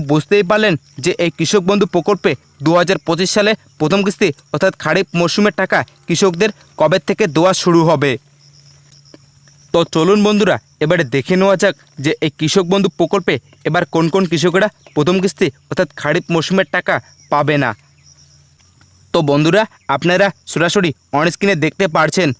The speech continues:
অনেক কৃষক এই প্রথম কিস্তির টাকা পাবে না। ইতিমধ্যে রাজ্যের কৃষকদের নতুন কিস্তির টাকা দেওয়ার প্রসেস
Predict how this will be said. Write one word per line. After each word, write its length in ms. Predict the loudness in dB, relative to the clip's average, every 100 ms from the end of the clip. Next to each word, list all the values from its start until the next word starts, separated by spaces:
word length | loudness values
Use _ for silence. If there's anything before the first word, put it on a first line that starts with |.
| _ -4
অনেক 220 | -2 -2
কৃষক 280 | -4 -2 -2 -4 _ -6
এই 120 | -4
প্রথম 280 | -2 -2 0
কিস্তির 340 | -2 -2 -2 -2
টাকা 200 | 0 -2 -2 _ _
পাবে 260 | 0 2 0
না। 140 | 0 -4 _ _ _ -6
ইতিমধ্যে 520 | -2 2 2 2 0 -2 -6 -4
রাজ্যের 380 | -2 0 -2 -4
কৃষকদের 480 | -2 0 0 0 -2 -6 _
নতুন 280 | -2 2 2 0
কিস্তির 300 | 0 -2 -2
টাকা 240 | -4 -2 0
দেওয়ার 280 | 2 2 0 _ _
প্রসেস 320 | -4 0 -2